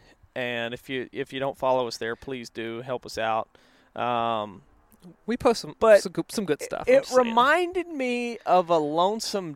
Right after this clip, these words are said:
Speaker 1: Dove quote when Newt asked Captain <laughs> Call, "How far is it to get, uh, how far is it up north?" And he goes,
Speaker 2: <laughs>
Speaker 1: "Well,
Speaker 2: Yeah.
Speaker 1: north isn't a destination
Speaker 2: Yeah.
Speaker 1: if it's a direction."
Speaker 2: Correct.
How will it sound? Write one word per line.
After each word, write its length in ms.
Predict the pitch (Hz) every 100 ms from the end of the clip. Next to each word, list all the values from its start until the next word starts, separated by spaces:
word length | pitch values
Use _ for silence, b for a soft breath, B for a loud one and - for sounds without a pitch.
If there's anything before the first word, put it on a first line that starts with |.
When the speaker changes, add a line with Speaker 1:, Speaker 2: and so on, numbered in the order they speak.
| 135
Speaker 1:
Dove 500 | 151 170 156 127 -
quote 640 | - 139 117 113 - - _ b b b b
when 420 | 139 156 156 147
Newt 300 | 175 214 302 - _
asked 560 | 180 185 180 - - - _
Captain 640 | - 185 185 180 - 165 147
<laughs> 40 |
Call, 680 | - - 170 156 127 120 - _ b b b
"How 220 | b - 254
far 380 | - 254 247
is 180 | 240 233
it 160 | 220 -
to 80 | 180
get, 340 | 220 233 -
uh, 240 | 190 190 -
how 160 | 190 220
far 340 | 226 240 226
is 140 | 226 185
it 80 |
up 160 | 180 165
north?" 420 | 160 156 127 - _ b b b
And 140 | 170
he 40 | 185
goes, 380 | 180 165 - -
Speaker 2:
<laughs> 680 | - - - - - _ _
Speaker 1:
"Well, 180 | - 151
Speaker 2:
Yeah. 80 | 156
Speaker 1:
north 300 | 196 247 -
isn't 320 | 226 214 202
a 60 | 180
destination 840 | 165 202 - 185 214 254 156 135
Speaker 2:
Yeah. 60 |
Speaker 1:
if 140 | 143 - 160
it's 260 | 175 170 160
a 60 |
direction." 720 | 131 131 123 214 - - - -
Speaker 2:
Correct. 520 | - 147 135 127 _